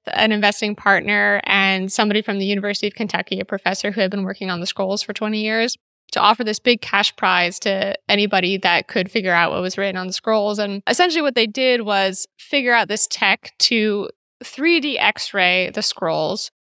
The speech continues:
take the information from the X-rays and these, like, tiny little scans and, like, flatten them out. And then the winning team ended up developing a machine learning algorithm that can detect what they call crackle patterns. So it's, like, dr-, the dried out ink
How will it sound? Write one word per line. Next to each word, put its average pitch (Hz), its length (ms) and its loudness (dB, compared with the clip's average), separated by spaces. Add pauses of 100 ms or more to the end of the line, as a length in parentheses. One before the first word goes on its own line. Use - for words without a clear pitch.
(140)
take 302 300 4
the 285 120 2
information 220 600 2
from 202 160 0
the 185 100 2
X-rays 190 540 2
and 180 400 -2
these, 196 240 -2
like, 170 120 -2
tiny 233 300 2
little 214 160 0
scans 175 500 0
and, 185 80 -4
like, 160 200 -6
flatten - 320 0
them 190 160 -2
out. 185 340 -6 (800)
And 220 180 0
then 240 280 -2 (260)
the 220 160 0
winning 254 280 2
team 240 460 -2
ended 208 280 2
up - 60 -20
developing 208 680 0
a 190 460 2 (220)
machine 254 540 0
learning 226 340 2
algorithm 214 760 0 (280)
that 214 140 2
can 214 180 -2
detect - 760 0 (380)
what 214 100 -6
they 226 80 2
call 214 180 2
crackle 190 440 0
patterns. 254 500 0
So 202 120 2
it's, 196 120 0
like, 190 200 0
dr-, 202 280 0
the 214 120 -6
dried 226 280 2
out 220 180 2
ink 202 380 -2